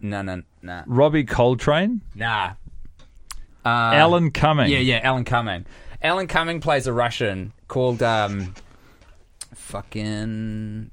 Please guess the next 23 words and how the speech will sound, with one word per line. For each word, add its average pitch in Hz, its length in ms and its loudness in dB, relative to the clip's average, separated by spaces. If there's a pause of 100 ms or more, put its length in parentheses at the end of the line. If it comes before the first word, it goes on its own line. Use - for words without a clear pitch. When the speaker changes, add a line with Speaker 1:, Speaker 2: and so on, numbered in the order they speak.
Speaker 1:
oh, 78 140 -6
it's - 140 -14
been 87 160 -8
a 87 40 -6
hot 92 200 -8
minute. 85 280 -8 (480)
Speaker 2:
Boris 127 760 2
Speaker 1:
Boris, 262 560 4
it 220 80 4
is. 196 480 4
Speaker 2:
Grishenko. 123 960 4
Speaker 1:
Yeah. 107 320 -2
Oh, 131 140 6
you 113 120 0
saw 110 200 -2
it 98 60 -4
on 98 80 -4
the 92 60 -10
wiki. 92 460 -6
Speaker 2:
No, 160 140 4
Speaker 1:
Yeah. 165 60 6
Speaker 2:
I 147 200 6
know. 113 300 2